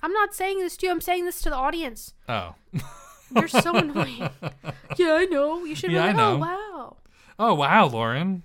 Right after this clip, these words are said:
Speaker 1: Thank you.
Speaker 2: Yeah.
Speaker 1: Okay, well, anyways, let's just go over the voice casting
Speaker 2: Okay.
Speaker 1: and everything. So, Mahito was voiced by a boy.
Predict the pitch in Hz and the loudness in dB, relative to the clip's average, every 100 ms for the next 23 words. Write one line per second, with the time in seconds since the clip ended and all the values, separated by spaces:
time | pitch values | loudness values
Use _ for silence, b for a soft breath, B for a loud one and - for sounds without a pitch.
0 | - 254 247 208 196 196 214 - 110 95 | -14 -18 -16 -18 -18 -20 -20 -12 -10 -10
1 | 95 110 - 262 254 220 226 262 254 240 | -12 -18 -16 -14 -12 -10 -8 -6 -4 -6
2 | 240 294 381 370 415 370 302 285 285 285 | -6 -6 -6 -6 -2 0 -2 -2 -2 0
3 | 269 269 233 247 240 240 240 233 240 247 | 0 -4 -8 -14 -12 -10 -10 -10 -12 -16
4 | _ 254 262 254 - 240 233 - 233 220 | _ -8 -4 -4 -6 -10 -10 -12 -14 -14
5 | 220 b b b b - - - 117 104 | -18 b b b b -20 -20 -12 -10 -8
6 | 87 - b b 254 240 240 233 233 247 | -10 -12 b b -12 -10 -10 -12 -14 -14
7 | 233 240 240 - _ _ - - - - | -12 -14 -16 -20 _ _ -20 -20 -20 -20
8 | - - 277 285 285 285 269 247 - - | -14 -4 0 2 0 0 -2 -4 -14 -16
9 | 269 294 381 415 415 427 440 415 339 302 | -4 -2 0 -2 0 -2 -2 -2 -6 -8
10 | 311 311 - 302 294 294 294 - 247 269 | -8 -10 -8 -4 -4 -4 -6 -8 -8 -4
11 | 285 277 285 277 277 | -4 -4 -6 -6 -10